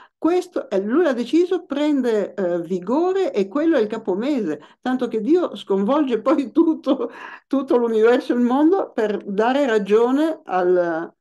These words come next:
alla nostra decisione. Per cui abbiamo un, un,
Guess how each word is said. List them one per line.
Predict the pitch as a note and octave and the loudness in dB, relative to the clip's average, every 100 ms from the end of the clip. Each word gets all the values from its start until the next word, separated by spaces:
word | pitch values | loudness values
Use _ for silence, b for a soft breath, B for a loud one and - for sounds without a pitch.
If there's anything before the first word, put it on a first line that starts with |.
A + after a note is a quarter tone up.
| _ | _
alla | G3+ F#3+ | -2 0
nostra | G#3 G#3 G#3+ - | 2 0 0 -4
decisione. | F#3 F3+ - F#3+ F3+ D#3 C3 C#3 - B B B B | -4 -4 -4 -4 -2 -2 -2 -6 -12 B B B B
Per | - F#3+ | -10 -4
cui | C#4 C#4+ - | -2 -2 -2
abbiamo | G3+ G3 C4+ C4+ | -4 0 0 0
un, | A3 - | -2 -4
un, | G#3 - | -8 -8